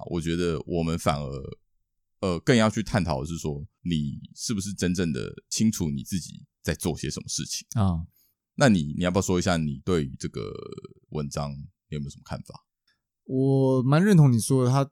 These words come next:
Speaker 2: 的确写这样的确会让人家引起大家的讨论这样子。那真正探讨他说的东西的话，我觉得也是啊，就如同他后来有解释的，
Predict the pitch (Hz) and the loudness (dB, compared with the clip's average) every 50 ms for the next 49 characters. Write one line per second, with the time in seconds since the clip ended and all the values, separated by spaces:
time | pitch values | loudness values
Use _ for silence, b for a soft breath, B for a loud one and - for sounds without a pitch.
0 | _ _ - - 120 139 147 - 120 107 104 131 123 117 104 107 104 107 117 117 | _ _ -2 2 4 4 4 4 2 2 2 2 2 2 2 0 0 0 0 2
1 | 113 113 117 117 110 107 113 110 107 98 104 101 98 98 98 98 98 95 - - | 2 2 2 2 2 0 0 -2 -2 -2 -2 -2 -2 -2 -2 -2 -4 -4 -6 -10
2 | _ _ _ - 113 117 110 113 95 - - 107 104 104 98 90 - 92 87 90 | _ _ _ -2 0 2 2 2 0 2 0 0 0 0 -2 -4 -4 -6 -6 -4
3 | 95 92 90 87 85 85 85 92 147 120 - 120 131 139 131 120 - _ _ _ | -4 -4 -4 -6 -8 -8 -8 -8 -8 -6 -4 -2 -2 -2 -2 -4 -6 _ _ _
4 | - - - - - 196 190 190 185 175 185 165 139 123 131 139 139 - 135 123 | -20 -20 -10 -2 2 2 4 4 6 6 6 8 6 6 4 4 4 4 2 2
5 | 123 123 127 120 120 120 113 110 107 113 110 107 101 87 - - _ _ _ _ | 2 0 -2 -4 -2 -2 0 0 0 0 0 0 0 -2 -4 -6 _ _ _ _
6 | - 120 120 117 101 127 131 135 139 131 117 - _ _ _ - 110 110 104 - | -2 0 0 2 2 2 4 4 6 4 4 0 _ _ _ -4 -2 -2 0 0
7 | - - 139 117 107 95 85 82 - _ _ _ _ _ - - 151 139 123 113 | 0 0 2 0 0 0 -2 -4 -8 _ _ _ _ _ 0 4 4 6 6 4
8 | 113 113 117 127 120 107 104 101 104 104 104 107 120 123 123 139 135 120 104 95 | 2 0 2 4 4 4 4 2 -2 -4 -2 0 2 2 4 4 4 4 4 4
9 | 95 95 - - 78 76 - - 107 98 82 | 0 -2 -2 -4 -6 -4 -4 -4 -4 -4 -4